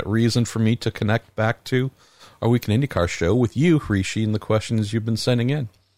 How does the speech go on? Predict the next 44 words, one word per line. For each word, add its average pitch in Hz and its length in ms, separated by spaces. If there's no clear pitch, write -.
Uh, 147 100
you 151 160
say, 160 180
"Hello, 202 300
M 180 120
P, 180 200
in 180 80
the 165 80
spirit 147 260
of - 80
Thanksgiving, 95 520
who 110 120
or 233 140
what 131 240
from 104 140
the 104 60
IndyCar 107 340
world 107 400
are 104 60
you 117 120
most 120 240
thankful 107 320
for 85 240
this - 160
season?" 220 380
It - 80
says, 92 120
"Best - 320
you, 107 140
Miss 95 180
Pruitt 151 240
and 76 60
the - 60
cats. 220 360
Wishing 95 220
you 92 60
a 87 40
happy 87 280
Thanksgiving." 143 720
Uh, 110 300
let's 117 240
see. 98 300
You 214 280
add, 95 400